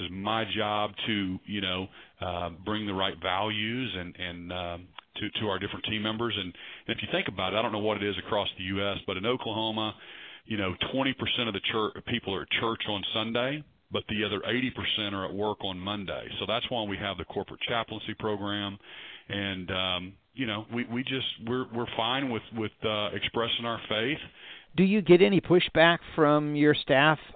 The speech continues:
Speaker 2: on living your faith authentically before them?
Speaker 1: I'll tell you this.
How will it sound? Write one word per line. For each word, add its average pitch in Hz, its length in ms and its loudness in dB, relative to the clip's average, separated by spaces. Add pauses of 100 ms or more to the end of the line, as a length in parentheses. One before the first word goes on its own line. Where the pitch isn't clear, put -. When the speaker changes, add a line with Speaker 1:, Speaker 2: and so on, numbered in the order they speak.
Speaker 2:
on 139 500 8
living 147 400 4
your 131 240 6
faith 135 300 6
authentically 127 760 4 (280)
before 151 340 10
them? 160 260 8 (240)
Speaker 1:
I'll 104 140 0
tell 151 160 0
you 139 140 2
this. 139 260 2